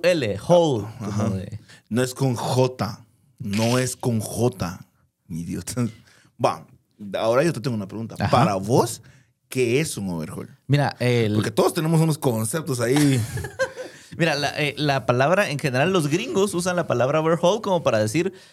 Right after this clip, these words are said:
Speaker 1: renové algo, cualquier cosa. O sea, eh, overhauling a house es renovarla,
Speaker 2: Ujú.
Speaker 1: ¿no? O sea, quitar todo lo que no sirve, componerla y dejarla otra vez bonita, ¿no? Ese
Speaker 2: Muy
Speaker 1: es
Speaker 2: bien.
Speaker 1: como el...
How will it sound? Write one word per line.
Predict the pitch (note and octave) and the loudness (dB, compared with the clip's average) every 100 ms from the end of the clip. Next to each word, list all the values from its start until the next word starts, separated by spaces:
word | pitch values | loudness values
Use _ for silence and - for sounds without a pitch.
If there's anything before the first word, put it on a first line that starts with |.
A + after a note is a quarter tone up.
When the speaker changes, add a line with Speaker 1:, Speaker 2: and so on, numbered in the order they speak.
| _ | _
Speaker 1:
renové | - B2 B2 B2+ B2+ B2 B2 A2 G#2 A#2 D#3 E3+ D3 | -2 0 2 2 2 0 0 0 0 0 0 0 0
algo, | E3 C3 D2 - - | 0 0 -4 -8 -2
cualquier | B2 G#2 D3+ | -2 0 0
cosa. | - D3 E2+ | 0 -2 -2
O | |
sea, | - A#2+ G2+ - - - | 0 0 0 -4 -20 -8
eh, | A2 - | -6 -2
overhauling | C#3 C#3+ C3+ D3+ B2 | 2 4 4 2 0
a | |
house | G#2+ D#3 D3+ G#2 - - - _ _ | -2 -2 -2 -6 -10 -12 -18 _ _
es | - A#2 C3+ - A#2+ G#2+ | -4 -2 -2 -8 -12 -10
renovarla, | B2+ C3+ A#2+ B2 E3 A2 | -2 2 4 6 4 2
Speaker 2:
Ujú. | G2 | 0
Speaker 1:
¿no? | D#3 F3+ | 2 2
O | |
sea, | D3 B2+ | 0 -4
quitar | A2+ B2+ B2+ | -4 -4 -2
todo | D#3+ | -2
lo | C#3+ | -2
que | |
no | A#2+ B2 | -2 -2
sirve, | F3 G3 G3 F#3 | 0 0 2 0
componerla | F3+ B2 A#2 A#2 D3+ F3 F3 | -2 -2 -2 -2 -2 -2 -2
y | |
dejarla | C3 A#2+ B2 A#2+ | 0 0 0 2
otra | A#2 | 2
vez | A#2 G#2+ | 0 0
bonita, | B2 E3+ G2+ D2+ | -2 -2 -8 -6
¿no? | C3 C3+ | -4 -2
Ese | G#2 G2 | -2 0
Speaker 2:
Muy | G2 | 0
Speaker 1:
es | G2+ | 0
Speaker 2:
bien. | G2 | 0
Speaker 1:
como | G2+ F#2 | 0 -2
el... | E2+ | -6